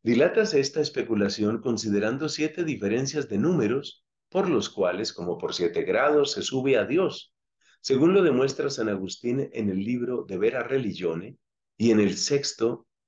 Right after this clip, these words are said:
libro de música, donde asigna las diferencias de números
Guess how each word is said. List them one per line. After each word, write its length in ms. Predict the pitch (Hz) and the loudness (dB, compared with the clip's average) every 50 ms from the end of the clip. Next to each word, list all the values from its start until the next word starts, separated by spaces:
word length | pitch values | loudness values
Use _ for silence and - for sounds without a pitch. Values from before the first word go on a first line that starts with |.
| _ | _
libro 520 | - 101 104 98 85 90 101 113 - - - - | -2 0 2 2 2 2 2 0 0 -4 -8 -6
de 100 | 95 98 | -2 0
música, 640 | 123 160 165 165 - 101 101 92 87 85 - _ _ _ _ _ _ _ - - - - - | 0 2 0 0 -2 -4 -4 -6 -8 -8 -10 _ _ _ _ _ _ _ -20 -20 -20 -8 0
donde 340 | - 135 135 127 127 127 - | 2 4 4 4 4 2 2
asigna 480 | 120 123 123 - 160 160 165 175 185 180 | 0 -2 -2 -2 -2 0 0 0 2 2
las 200 | 170 151 120 107 | 2 2 0 0
diferencias 640 | 110 104 104 107 101 117 135 151 156 170 165 139 | -2 -2 -2 0 0 0 0 -2 -2 -2 -4 -2
de 100 | - 110 | -2 -2
números 600 | 110 139 170 175 147 110 101 101 101 - - _ | -2 0 0 0 0 0 -2 -2 -4 -6 -10 _